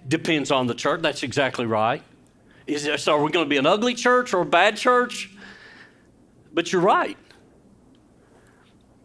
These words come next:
Why are we like that? Why,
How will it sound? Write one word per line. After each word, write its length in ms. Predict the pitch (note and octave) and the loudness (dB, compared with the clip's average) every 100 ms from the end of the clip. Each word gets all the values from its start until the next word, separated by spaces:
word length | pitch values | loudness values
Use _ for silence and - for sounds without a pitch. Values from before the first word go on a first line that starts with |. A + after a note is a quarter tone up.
| _ _ _ _ _ _ _ _ _ - | _ _ _ _ _ _ _ _ _ -4
Why 220 | D#3+ B3 | 0 2
are 140 | E4+ | 2
we 100 | F#4+ | 4
like 320 | E4+ C#4 C#4 - | 4 4 2 -2
that? 320 | G#2+ - - _ _ _ _ _ _ _ _ _ _ _ _ _ _ - | -6 -6 -14 _ _ _ _ _ _ _ _ _ _ _ _ _ _ -8
Why, 400 | A#2+ F3+ B3+ | 0 4 2